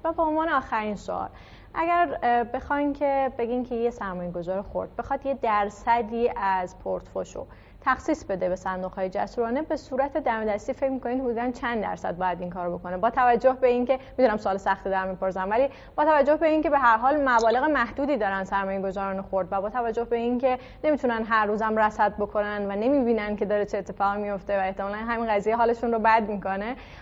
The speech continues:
ولی با توجه به اینکه شما میگید مثلاً در یک بازه هفت تا ده ساله می‌تونن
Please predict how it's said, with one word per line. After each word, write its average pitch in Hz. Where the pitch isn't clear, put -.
ولی 269
با 277
توجه 277
به 254
اینکه 262
شما 254
میگید 247
مثلاً 233
در 220
یک 220
بازه 220
هفت 226
تا 220
ده 202
ساله 208
می‌تونن 202